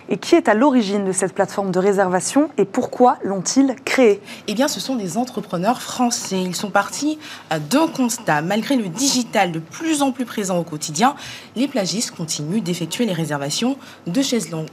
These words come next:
Speaker 2: et de parasols par téléphone. Et ce système, eh bien, il fait perdre un temps précieux aussi bien aux amateurs de farniente, euh, qu'aux gérants, euh, des plages privées.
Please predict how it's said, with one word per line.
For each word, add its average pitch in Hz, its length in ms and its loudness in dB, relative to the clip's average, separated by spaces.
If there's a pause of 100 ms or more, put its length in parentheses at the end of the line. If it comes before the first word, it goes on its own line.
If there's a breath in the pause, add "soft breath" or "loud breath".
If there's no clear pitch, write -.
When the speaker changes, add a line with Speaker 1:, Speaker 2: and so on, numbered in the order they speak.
Speaker 2:
et 285 80 0
de 233 80 -4
parasols 208 600 -2 (280)
par 269 200 0
téléphone. 170 480 -4 (380 loud breath)
Et 254 60 2
ce 254 100 4
système, 254 380 2
eh 208 60 -2
bien, 220 140 2
il 220 80 0
fait 185 160 -4
perdre 233 280 0
un 165 120 0 (140)
temps 311 160 4
précieux 254 520 -2 (140)
aussi 294 340 0
bien 233 160 0
aux 196 140 -2
amateurs 185 480 -2
de 156 160 -4
farniente, 151 640 -4 (500 loud breath)
euh, 165 140 0 (100)
qu'aux 302 180 2
gérants, 214 520 2
euh, 147 100 -4
des 143 140 -6
plages 285 240 0
privées. 226 420 -2